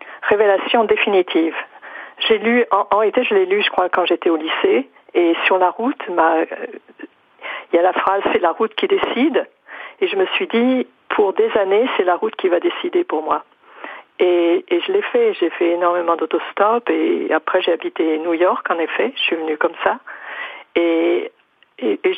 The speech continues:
et Kerouac, je continue de lire, j'ai lu, euh, euh, les,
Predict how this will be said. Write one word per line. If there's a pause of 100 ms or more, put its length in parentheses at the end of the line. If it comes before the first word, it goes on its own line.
(140)
et
Kerouac,
je
continue
de
lire,
j'ai
lu,
euh, (1000)
euh, (260)
les,